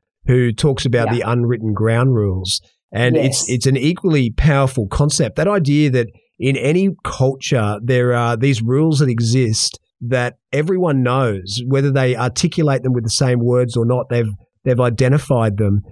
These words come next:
Speaker 1: And I remember one of the examples was, you know, you, if you was to start a new school, you go to, you, you go to a new school and the teacher tells you the rules, but the kids already know about these secret rules because they'll be listening, "Okay, that's what the teachers want me to do."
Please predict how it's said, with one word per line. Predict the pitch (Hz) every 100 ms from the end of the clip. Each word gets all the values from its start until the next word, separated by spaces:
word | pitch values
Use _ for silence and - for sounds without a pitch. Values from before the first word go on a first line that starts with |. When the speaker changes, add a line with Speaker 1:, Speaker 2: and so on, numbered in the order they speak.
| _ _ -
Speaker 1:
And | 127 135 135 127
I | 143
remember | 156 233
one | 240
of | 156
the | 131
examples | 117 131 147 147
was, | 135 127
you | 131
know, | 143
you, | 143 160
if | 160 -
you | 190
was | 170 -
to | 165
start | - 170 208 165
a |
new | 151 139 135
school, | - - 143 143 98 87 _ _ _ -
you | 139 135
go | 143 160 185
to, | 165 170 151 135 127 - _ _ -
you, | 131
you | 123 120
go | 143
to | 160
a | 165
new | 147
school | - 127 131 131
and | 123
the |
teacher | - 165 - 196
tells | 170 151 131
you | 127
the | 117
rules, | 117 147 139 101 110 - - -
but | 165
the | 180
kids | 180 254 269 113
already | - 202 247 226 202
know | 156 135 170 120 101
about | 127 123 131 113
these | 120 113
secret | - 131 113 123 113
rules | 113 104 104 113
because | 185 185 175
they'll | 254
be | 240
listening, | 202 196 196
"Okay, | 185 147
that's | 143 156
what | 175 123
the | 135
teachers | 156 139 131
want | 147
me | 127
to | 120
do." | 147 139